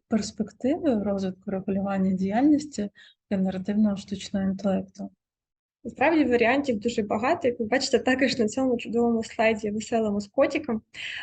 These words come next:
Speaker 2: про те, що є певні такі апокаліптичні варіант розвитку,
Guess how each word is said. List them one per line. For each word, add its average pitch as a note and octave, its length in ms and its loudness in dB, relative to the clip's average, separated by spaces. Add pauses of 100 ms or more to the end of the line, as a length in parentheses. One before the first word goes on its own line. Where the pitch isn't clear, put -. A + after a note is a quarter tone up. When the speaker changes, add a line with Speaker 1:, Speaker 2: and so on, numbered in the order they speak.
(180)
Speaker 2:
про A3 100 -4
те, C4+ 180 2
що B3 600 0
є A#3 420 2 (120)
певні A3+ 300 0
такі G#3+ 440 -4 (260)
апокаліптичні B3+ 1000 -2 (300)
варіант B3+ 460 4
розвитку, A3+ 640 -2